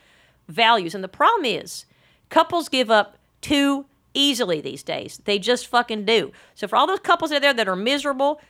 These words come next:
do not separate, do not divorce, because the dating scene is a fucking nightmare. All right, let me tell you, it ain't better out there, so stick in your own misery, but better yet, make it work. Go, don't make it work. Don't be shady and do shit on the sly. That shit is toxic, okay? And if your partner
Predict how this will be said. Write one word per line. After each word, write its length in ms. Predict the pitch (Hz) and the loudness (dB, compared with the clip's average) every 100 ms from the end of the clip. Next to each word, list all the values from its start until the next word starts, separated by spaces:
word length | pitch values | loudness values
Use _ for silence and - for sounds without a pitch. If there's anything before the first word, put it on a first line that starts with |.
| _ 160 | _ -8
do 160 | 208 | -6
not 220 | 302 427 | -4 -4
separate, 680 | - - 320 285 262 240 226 | -6 -6 -6 -4 -6 -6 -8
do 100 | 180 | -6
not 260 | 190 277 262 | -4 -4 -4
divorce, 440 | 254 277 240 233 | -4 0 0 0
because 320 | - - 202 | -8 -8 -6
the 80 | 202 | -6
dating 460 | 180 240 339 359 277 | -4 0 0 -2 -6
scene 420 | - 220 208 196 | -6 -4 -4 -6
is 200 | - 165 | -8 -10
a 80 | 156 | -10
fucking 640 | - - 285 285 277 247 | -16 -2 0 0 -6 -4
nightmare. 580 | 214 262 320 226 165 - - | 2 2 2 0 -4 -4 0
All 60 | 214 | 0
right, 140 | 240 | 2
let 140 | 247 | 0
me 100 | 339 | -2
tell 180 | 339 294 | 0 2
you, 80 | 247 | 2
it 60 | 233 | 2
ain't 200 | 330 254 | 2 2
better 260 | 330 311 | 4 6
out 220 | 220 185 | 4 2
there, 200 | 190 180 | 0 -2
so 140 | 180 196 | -2 -8
stick 340 | - - 330 | -6 -4 -4
in 80 | 320 | -2
your 120 | 269 | 0
own 140 | 262 247 | 0 0
misery, 400 | 320 254 214 202 | -4 -2 -4 -4
but 180 | 196 | -4
better 260 | 175 320 269 | 0 2 2
yet, 320 | 262 285 226 _ _ _ _ | 0 0 0 _ _ _ _
make 220 | 269 440 | -6 -4
it 120 | 415 | -6
work. 480 | 254 392 480 - - _ _ _ _ _ _ _ _ | 0 0 0 -4 -18 _ _ _ _ _ _ _ _
Go, 320 | 277 370 403 - | 4 4 2 -2
don't 220 | - 359 359 | 0 2 2
make 180 | 427 | 0
it 120 | 403 277 | -2 0
work. 280 | 403 311 262 | 2 2 -2
Don't 180 | 294 | -4
be 80 | 508 539 | -4 -6
shady 400 | - 392 370 330 | -2 0 0 -2
and 80 | |
do 100 | 311 | -6
shit 260 | 277 - 330 | -8 -6 -2
on 120 | 294 | -2
the 60 | - | -4
sly. 400 | - 254 240 240 | -6 4 4 4
That 180 | 254 - | 0 -6
shit 180 | 370 | -8
is 120 | 262 - | -8 -12
toxic, 640 | - 294 285 - 170 - | 2 4 4 -2 -12 -12
okay? 160 | 185 240 | -8 -6
And 100 | 233 | -6
if 80 | - | -8
your 80 | |
partner 540 | 339 - 359 277 226 | -4 2 2 2 -4